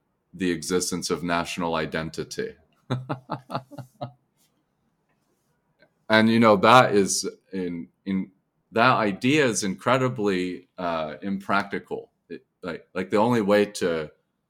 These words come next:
respond to the idea of network states is through theories and philosophies, uh, and some science. But otherwise, uh, it, it's a, it's, it's,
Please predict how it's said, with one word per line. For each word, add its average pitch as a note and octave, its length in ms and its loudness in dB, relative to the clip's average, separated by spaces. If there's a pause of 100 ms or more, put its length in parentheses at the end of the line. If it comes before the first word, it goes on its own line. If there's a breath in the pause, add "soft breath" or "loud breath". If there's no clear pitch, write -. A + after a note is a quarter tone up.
(300)
respond F#2+ 560 -2
to F#2 120 -4
the E2+ 220 -4
idea E2 380 -4
of F2 100 -10
network F2 420 -8
states D#2+ 360 -6
is D#2+ 160 -14
through F2+ 260 -6
theories B2 720 -2
and F#2+ 320 -4
philosophies, E2+ 1080 -6 (800)
uh, D#2 500 -4 (100)
and F2 480 -6
some - 380 -8
science. F#2+ 680 -4 (960)
But G2+ 140 0
otherwise, A2 640 2 (140)
uh, E2+ 500 -4
it, - 140 -16 (100)
it's G#2 200 -8
a, G2+ 160 -4 (100)
it's, G2 340 -6
it's, - 360 -12